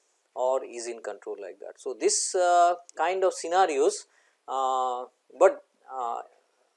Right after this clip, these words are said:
but, uh, in this kind of scenarios also you have to remember that the data may be, uh, first observation with the second time point T, T two observation, there can be some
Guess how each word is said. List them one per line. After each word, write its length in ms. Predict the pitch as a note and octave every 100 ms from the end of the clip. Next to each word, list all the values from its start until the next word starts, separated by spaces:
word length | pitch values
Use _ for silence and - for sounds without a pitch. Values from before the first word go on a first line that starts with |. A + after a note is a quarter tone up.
| _ _ _ _ _ _ _ _ _ C#3
but, 220 | E3+ E3+
uh, 180 | C#3+ B2+ -
in 160 | F3+
this 160 | G3+ -
kind 200 | F3+ F3+
of 100 | F3+
scenarios 460 | D#3 D#3 D#3+ D#3+
also 300 | D3 B2+ -
you 160 | C#3 C3+
have 100 | C3+
to 60 | A#2
remember 360 | B2 C#3 C3 B2+
that 220 | A#2+ A#2
the 160 | A#2+ A2 _ _ _ A2+
data 320 | C3+ C#3+ D3+
may 140 | C3+ B2
be, 280 | B2 A#2+ A#2+
uh, 180 | A2+ G2+ - G2+ -
first 200 | - -
observation 540 | C3 C3 B2 B2 B2+
with 120 | A#2 A#2+
the 80 |
second 400 | A#2+ A#2+ C3 B2 _ _ _ -
time 160 | B2+
point 280 | B2 B2+ B2
T, 120 | A#2+
T 160 | A#2 A#2
two 120 | B2+
observation, 540 | A2+ A#2 A2 G#2+ C3 B2+
there 160 | A#2+ -
can 220 | D3 F#3
be 80 | G#3
some 240 | - A#2+